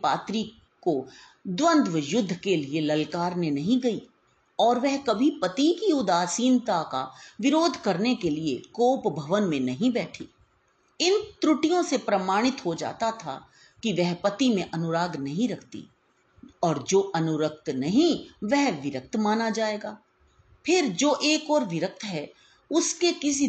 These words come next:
दूसरे ओर अनुरक्त होने को लोग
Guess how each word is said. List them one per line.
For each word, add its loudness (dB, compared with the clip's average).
दूसरे 0
ओर 4
अनुरक्त 2
होने 4
को -8
लोग 2